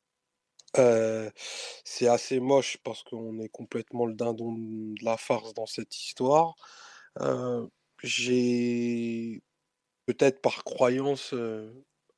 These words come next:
impossible pour moi d'imaginer un, un coach investi au quotidien qui veut absolument être ailleurs. Euh, et là-dessus, moi, je suis plutôt radical. Si effectivement, euh, Pochettino veut s'en aller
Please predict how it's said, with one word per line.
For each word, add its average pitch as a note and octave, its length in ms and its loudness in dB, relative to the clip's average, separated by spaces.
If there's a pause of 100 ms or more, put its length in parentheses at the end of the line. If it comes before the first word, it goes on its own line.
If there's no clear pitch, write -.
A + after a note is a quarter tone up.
impossible A#2+ 720 -4
pour A#2 240 -4
moi B2 200 2
d'imaginer A#2 720 -2
un, A2+ 220 -4 (880)
un A#2 140 8
coach - 460 0
investi A#2+ 540 4
au A#2+ 100 6
quotidien B2 640 4
qui - 200 -8
veut A2+ 160 2
absolument A#2 720 2
être - 240 -2
ailleurs. B2 420 2 (840)
Euh, G#2+ 880 -4 (360)
et A2 280 4
là-dessus, G#2+ 460 4
moi, A#2+ 220 6
je G#2+ 140 0
suis - 160 -8
plutôt - 320 0
radical. G#2+ 560 4
Si - 160 0
effectivement, A#2+ 880 2
euh, G#2+ 120 0 (1080)
Pochettino A#2+ 640 2
veut A2+ 240 4
s'en A2 260 -2
aller B2+ 400 2